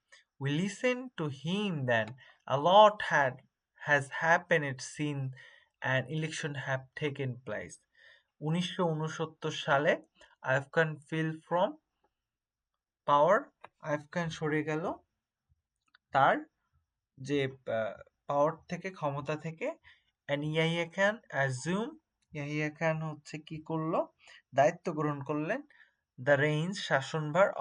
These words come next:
of the government, সরকারের। He declared, তিনি ঘোষণা দিলেন, that he would give us, তিনি আমাদেরকে দিবেন a constitution, সংবিধান, and restore democracy,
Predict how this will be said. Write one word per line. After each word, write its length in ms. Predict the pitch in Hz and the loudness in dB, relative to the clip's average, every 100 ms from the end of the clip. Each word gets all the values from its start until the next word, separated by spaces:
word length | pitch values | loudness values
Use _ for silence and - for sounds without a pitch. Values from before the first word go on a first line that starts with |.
| 113 | -2
of 60 | 135 123 | 0 -2
the 80 | 117 127 | 0 0
government, 420 | 127 117 113 107 - | 0 -4 -8 -8 2
সরকারের। 580 | 160 170 151 117 127 262 - _ - - - - | 2 4 2 2 0 -2 -6 _ -20 -20 -20 -6
He 80 | 180 151 | -4 -2
declared, 540 | 170 165 156 151 196 - - | -2 -2 0 2 2 0 -6
তিনি 180 | 151 131 135 | -6 -4 -4
ঘোষণা 360 | 135 175 170 151 135 | -6 -2 0 0 -2
দিলেন, 260 | 131 170 302 _ - _ - 135 | 0 -2 -2 _ -20 _ 0 4
that 180 | 135 131 - | 4 2 -10
he 140 | 214 247 | -4 -2
would 180 | 190 139 120 135 | -2 -4 -4 -2
give 160 | 139 127 | 0 0
us, 100 | 101 - - | -4 -8 -8
তিনি 140 | 139 135 | -2 -2
আমাদেরকে 640 | 131 131 131 123 131 127 131 113 | -2 -4 -8 -4 -6 -4 -6 -4
দিবেন 300 | 165 196 160 127 | -4 -2 -2 -2
a 20 | 120 123 | -6 -6
constitution, 720 | 120 131 - 185 202 - 127 120 | -6 -8 -10 -8 -6 -6 -8 -6
সংবিধান, 480 | 131 131 127 143 254 - _ - 139 | -4 -2 -2 0 0 0 _ -6 -6
and 140 | 120 120 | -4 -4
restore 380 | 156 180 - 151 123 | -6 -6 -6 -6 -2
democracy, 680 | 127 117 - 190 196 190 113 | -4 -6 -2 2 2 0 -12